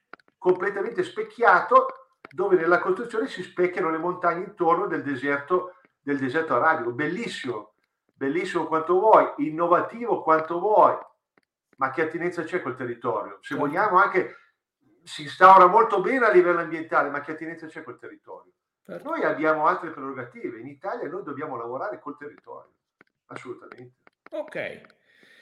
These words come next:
Speaker 2: andiamo avanti.
Speaker 1: Adesso vi farò, vi farò l'esempio anche. Vedete, poi, insomma,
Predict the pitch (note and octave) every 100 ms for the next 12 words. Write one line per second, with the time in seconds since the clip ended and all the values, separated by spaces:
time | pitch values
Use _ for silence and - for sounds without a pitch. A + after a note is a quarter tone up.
0 | _ _ _ G#3 A3+ G#3+ F#3 D3+ B2 -
1 | F#3 G3+ E3+ E3+ F3 D#3+ D#3 D#3+ E3+ F#3
2 | F#3 A#3+ - C#3 A#2+ A2+ - A#2 - _
3 | _ _ _ C#3+ D#3 C3+ C#3 E3+ F#3+ D#3+
4 | - _ - - _ _ A#2 D#3+ D3 A#2
5 | -